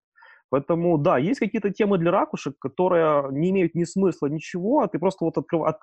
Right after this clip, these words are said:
как бы ракушка открывается, туда вот за-, за-, заезжает очень простая идея, то есть это тоже какой-то смысл, но он смысл, знаешь, такой неполный, даже не на единицу, вот такая ноль целых ноль ноль одна. Он размывается сам по себе. То есть это очень простая еда, которая очень легко усваивается.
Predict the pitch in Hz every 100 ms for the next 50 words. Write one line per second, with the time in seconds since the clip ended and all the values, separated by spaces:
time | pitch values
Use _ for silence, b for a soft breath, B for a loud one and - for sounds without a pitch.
0 | - 135 170 180 165 170 170 185 233 339
1 | - 185 170 165 143 139 - 139 156 127
2 | 180 170 175 143 123 151 139 - 165 -
3 | 143 123 131 139 277 226 131 - 233 349
4 | 202 151 147 143 - 165 160 - 110 104
5 | 170 208 190 - 247 302 180 156 226 -
6 | 143 180 165 131 110 156 165 165 156 151
7 | 135 127 101 - 92 101 107 123 165 -
8 | 190 147 - 147 139 135 123 110 95 -
9 | _ b b b 135 151 139 156 135 101
10 | 92 98 - 104 95 101 - 101 92 147
11 | 277 262 254 190 175 165 - 175 156 160
12 | 208 220 135 147 170 131 120 - 123 117
13 | 107 95 - - _